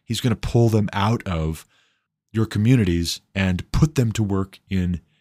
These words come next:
commanding various numbers of men, various sizes of military unit.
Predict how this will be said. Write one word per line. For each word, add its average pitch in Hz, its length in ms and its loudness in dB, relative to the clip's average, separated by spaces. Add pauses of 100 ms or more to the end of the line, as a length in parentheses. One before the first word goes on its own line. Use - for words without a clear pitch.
(320)
commanding 90 680 0 (540)
various 104 440 0
numbers 87 260 -2
of 76 100 -10
men, 71 320 -10
various 104 300 -4
sizes 82 640 -6 (540)
of 80 440 -6 (300)
military 80 380 -6
unit. 69 260 -10